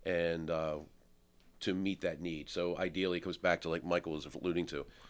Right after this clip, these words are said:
the social distancing and stuff. That, that it's imperative this. If people follow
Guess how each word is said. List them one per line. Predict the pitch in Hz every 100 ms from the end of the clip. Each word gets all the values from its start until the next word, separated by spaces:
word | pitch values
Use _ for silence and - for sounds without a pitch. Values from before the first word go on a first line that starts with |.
| -
the | 107
social | 113 110 104
distancing | 85 90 - 85 85 80
and | 76
stuff. | 87 78 -
That, | 90 92 90
that | 92
it's | -
imperative | 82 - 87 85 76 73
this. | 71 - - - - - - -
If | - -
people | 107 107 104
follow | - 87 90 92 87